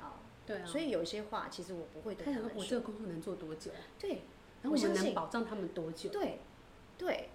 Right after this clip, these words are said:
Speaker 1: 我觉得他们自己心里也有很大的疑问，所以越是这个，越是这个状态，我，我越不可能去把我内心的压力去告诉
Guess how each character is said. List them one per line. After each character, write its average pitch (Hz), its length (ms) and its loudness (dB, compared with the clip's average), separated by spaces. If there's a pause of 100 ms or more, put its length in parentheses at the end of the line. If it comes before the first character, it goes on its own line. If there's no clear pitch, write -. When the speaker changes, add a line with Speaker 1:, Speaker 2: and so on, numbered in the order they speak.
(100)
Speaker 1:
我 214 100 4
觉 226 160 8
得 320 120 6
他 330 180 -2
们 285 160 4
自 262 140 2
己 190 120 -2
心 226 220 0
里 190 160 -2
也 180 80 2
有 196 80 6
很 180 140 -2
大 180 160 -2
的 170 60 -4
疑 165 100 -6
问， 180 180 0
所 214 160 0
以 247 220 2 (720)
越 285 120 8
是 - 140 4
这 - 60 -4
个， - 80 -6 (180)
越 262 160 6
是 254 100 0
这 226 120 -2
个 196 80 0
状 175 200 -4
态， - 120 -10 (160)
我， - 420 -8
我 165 80 -4 (140)
越 226 100 0
不 220 140 -6
可 - 160 -10
能 156 280 -12
去 196 180 -6
把 160 200 -6
我 160 140 -4
内 170 160 -6
心 165 160 -8
的 165 120 -6
压 160 200 -8
力 160 100 -10
去 - 160 -14
告 165 140 -10
诉 - 100 -14